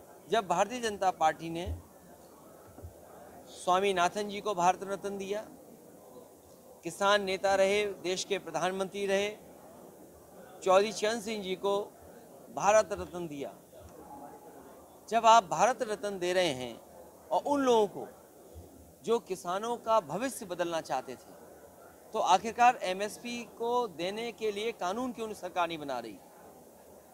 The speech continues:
तो केवल भारत रत्न इसलिए दिया गया कि आपको वोट चाहिए? और जो लोग जय जवान, जय किसान, जय विज्ञान की बात करते थे,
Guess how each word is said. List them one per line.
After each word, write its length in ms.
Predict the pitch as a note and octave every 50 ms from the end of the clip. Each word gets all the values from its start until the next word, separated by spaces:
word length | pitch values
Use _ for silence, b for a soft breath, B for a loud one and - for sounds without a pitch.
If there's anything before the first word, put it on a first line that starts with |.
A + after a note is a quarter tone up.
| - - - - - - - - - -
तो 80 | F3+
केवल 380 | F3 - G3 G#3 A3 A#3+ B3 A#3
भारत 340 | F#3 E3 D#3+ F#3 G#3+ A3+ G3 G#3
रत्न 260 | A3 A#3 A3 G3 A3
इसलिए 400 | - F#3+ F3+ - G#3+ B3+ B3+ B3
दिया 260 | G#3+ A#3 A#3+ A3+ A#3
गया 240 | A3 A3+ A#3+ B3 B3
कि 140 | - A#3 A3+
आपको 420 | F3 F3 F3+ G3+ G3+ - A3+ G#3+
वोट 240 | E3 D#3+ F#3 G#3+ G#3
चाहिए? 400 | - A3+ A3+ A3+ A3+ B3 C#4+ C#4+ - - - - - - - - - - - - - - - - - - - - - - - - -
और 100 | - F#3
जो 180 | F3 - G#3+ A3+
लोग 280 | A3+ A#3 A#3+ B3 A#3+ G3 - - - - - - - - - -
जय 280 | A#2+ D#3 G3+ A3+ A3+ G#3+
जवान, 520 | F3+ G3 F#3 F#3+ G3+ G#3+ A3 A3 A3 G#3
जय 280 | F3 D#3+ G3+ G#3+ A3 G#3+
किसान, 560 | - G3 F3+ - G#3 G#3 G#3+ A3 A3+ G#3+ G3+
जय 220 | D3 D#3 G3+ G#3+ G#3+
विज्ञान 460 | G3+ F#3+ D3+ D3 G#3 A3 A#3+ B3+ B3
की 120 | G3 A3+
बात 260 | G3 G3 F#3 F#3 -
करते 240 | - E3+ D3 D3+ D#3
थे, 180 | C#3+ - A2